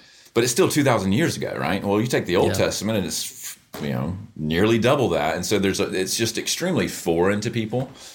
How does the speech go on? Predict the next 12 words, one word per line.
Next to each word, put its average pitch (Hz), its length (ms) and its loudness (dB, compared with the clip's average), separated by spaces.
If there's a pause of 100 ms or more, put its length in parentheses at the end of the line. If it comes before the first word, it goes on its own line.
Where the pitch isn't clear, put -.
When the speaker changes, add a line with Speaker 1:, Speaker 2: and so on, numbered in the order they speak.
(560)
Speaker 1:
Um, 82 480 0
and 95 100 0
if 95 120 -2
you 107 80 2
didn't 110 320 2
grow 90 320 4
up 90 260 2
going 85 160 0
to 80 60 -2
V 80 160 -2
B 76 180 0
S 82 540 -2